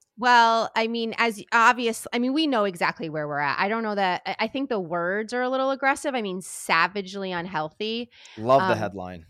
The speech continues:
Speaker 1: it's such a headline. It's a grabber. You had me hooked this morning at,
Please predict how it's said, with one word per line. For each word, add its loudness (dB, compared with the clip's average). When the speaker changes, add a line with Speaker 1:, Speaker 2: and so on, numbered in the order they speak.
Speaker 1:
it's -4
such -2
a -4
headline. -4
It's -8
a -2
grabber. 2
You -4
had 2
me -4
hooked -4
this -4
morning -2
at, -2